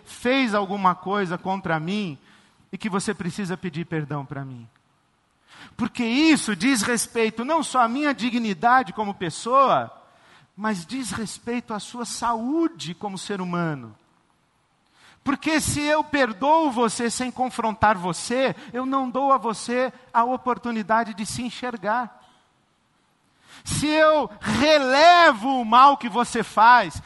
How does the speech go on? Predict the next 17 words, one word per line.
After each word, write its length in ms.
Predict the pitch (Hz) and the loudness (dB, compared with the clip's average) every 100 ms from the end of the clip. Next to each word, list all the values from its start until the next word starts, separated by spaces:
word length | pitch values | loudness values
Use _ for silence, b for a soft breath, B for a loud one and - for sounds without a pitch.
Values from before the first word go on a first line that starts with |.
| 247 | -2
e 120 | 262 | 0
digo 300 | 226 262 294 - | 2 0 -2 0
que 120 | 254 | 2
não 240 | 247 339 | 4 6
é 100 | 294 | 4
mal, 600 | 208 226 285 302 160 113 - - _ B B B 202 | 6 8 10 8 4 -2 -14 -20 _ B B B -4
e 100 | 277 | 4
uma 140 | 285 | 4
pessoa 460 | 277 254 - 294 254 | 4 0 2 2 2
vem 200 | 269 285 | 0 2
pra 200 | 262 254 | 2 2
mim 140 | 269 | 0
e 40 | |
diz 180 | 247 233 | -2 0
assim, 480 | 233 - 247 220 156 B 214 | 0 -2 -2 -2 -4 B -12
"Ô 140 | 202 233 | 0 6
Ed, 500 | 254 220 135 131 | 6 6 0 -10